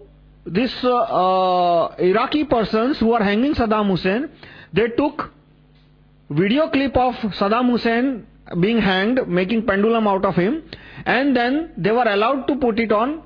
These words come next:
YouTube and, uh, make D V Ds out of it and circulate it all over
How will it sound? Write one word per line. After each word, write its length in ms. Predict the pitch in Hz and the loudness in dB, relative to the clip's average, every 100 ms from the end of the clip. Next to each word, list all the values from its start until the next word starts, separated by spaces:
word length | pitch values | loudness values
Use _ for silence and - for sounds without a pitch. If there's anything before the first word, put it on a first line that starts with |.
| - | -2
YouTube 480 | 170 220 240 254 233 | 0 2 2 2 2
and, 300 | 220 220 214 | 0 2 0
uh, 480 | 214 208 202 196 185 | 2 2 2 2 2
make 240 | 208 202 | 0 0
D 100 | 196 | 0
V 120 | 214 | 0
Ds 180 | 233 220 | 0 0
out 180 | 214 214 | 0 0
of 140 | 202 | -2
it 180 | 220 214 | 0 0
and 320 | 220 208 196 | 0 0 -2
circulate 460 | 202 180 220 208 214 | -2 -2 0 0 0
it 100 | 208 | 0
all 220 | 180 202 | 0 2
over 380 | 202 208 202 | 2 2 0